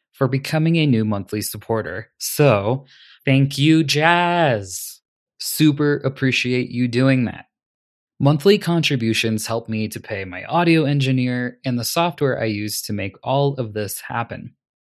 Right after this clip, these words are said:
It's just me and my audio engineer, and it's hard work. Just one guest episode can take almost twenty hours from start to finish.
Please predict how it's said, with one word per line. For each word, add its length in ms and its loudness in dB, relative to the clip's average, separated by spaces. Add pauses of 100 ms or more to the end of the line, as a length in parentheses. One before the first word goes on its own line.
(100)
It's 200 -6
just 340 0
me 520 0
and 420 0
my 440 -4
audio 360 -2
engineer, 680 -6
and 440 -6
it's 340 -8
hard 260 0
work. 420 0 (760)
Just 400 0
one 280 6
guest 380 0
episode 680 -4
can 180 -2
take 340 -4
almost 500 -6
twenty 720 0
hours 720 -4
from 200 -2
start 600 -2
to 140 -4
finish. 720 -8